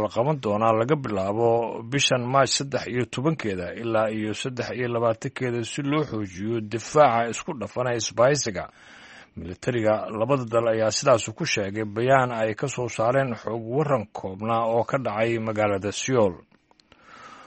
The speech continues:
Xulafada ayaa sheegay in Freedom Shield loogu talagalay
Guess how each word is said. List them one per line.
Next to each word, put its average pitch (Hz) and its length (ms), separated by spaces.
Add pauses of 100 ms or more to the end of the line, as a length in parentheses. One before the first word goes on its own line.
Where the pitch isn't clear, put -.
(200)
Xulafada 107 560
ayaa 113 240
sheegay 110 480
in 113 80
Freedom 123 440
Shield 104 440 (160)
loogu 131 240
talagalay 113 720